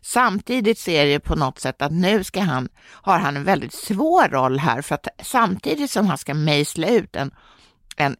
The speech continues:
kraftfull, så att säga, oppositionspolitik ska han ändå inte, eh, hålla på och mopsa så mycket om, om, om, med regeringen, därför att i den, i den här svåra tiden så,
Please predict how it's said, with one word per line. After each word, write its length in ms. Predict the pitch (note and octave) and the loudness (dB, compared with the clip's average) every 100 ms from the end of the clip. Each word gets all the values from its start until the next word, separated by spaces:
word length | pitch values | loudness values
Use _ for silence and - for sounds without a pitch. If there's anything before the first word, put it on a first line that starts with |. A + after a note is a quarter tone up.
| - | -12
kraftfull, 960 | - E3+ G3 - - - G#3+ F3+ F#2 - - | -8 -2 -2 -4 -14 -6 -2 0 -2 -6 -6
så 140 | - | -6
att 80 | C#3 | -2
säga, 320 | A2+ A2+ - - - - - | 0 2 0 -4 -6 -4 -4
oppositionspolitik 1080 | - - E3+ - G#3 D#3+ - D3 D#4+ A#3 - - | -4 -4 -6 -2 -2 -4 -6 -8 -4 -6 -8 -20
ska 180 | - G3 | -6 -4
han 120 | G#3+ - | -4 -2
ändå 480 | C4 A3+ F#3 B3+ G4 | -2 0 -2 -4 -2
inte, 540 | D4+ D#3+ - C#3+ C#3+ - _ _ _ | -2 -2 -2 -4 -4 -8 _ _ _
eh, 380 | D3 D3+ - F3+ | -8 -4 -2 0
hålla 160 | D#3+ D#3+ | 0 0
på 140 | C#3 | -2
och 60 | D#3+ | 0
mopsa 380 | F3 - - | -2 -2 -4
så 140 | D3 E3 | -4 -2
mycket 240 | E3 - | -4 -2
om, 200 | D3+ C#3+ | -2 -2
om, 320 | - D#3 D3+ | -2 -2 -2
om, 480 | - D3 D3 C#3+ - - D#3+ | 0 0 0 -2 -6 -6 -4
med 260 | E3+ D#3+ | -2 0
regeringen, 600 | D3+ E3+ C4+ C#4 B3 D#3+ D#3 | 0 2 0 0 0 0 0
därför 280 | D3+ - | -2 0
att 160 | D3+ D#3 - - - | 0 -2 -10 -20 -8
i 120 | E3+ | -4
den, 180 | D#3+ E3 - - - | -2 -4 -6 -14 -8
i 80 | |
den 220 | F3 F3 G3+ | -4 0 2
här 320 | F3 F3 - | 2 0 -2
svåra 380 | - A#3+ G#3 D3 | -4 2 4 4
tiden 460 | - A3+ D#4 D3 D3+ | 0 -4 -2 -2 0
så, 240 | E3 | 0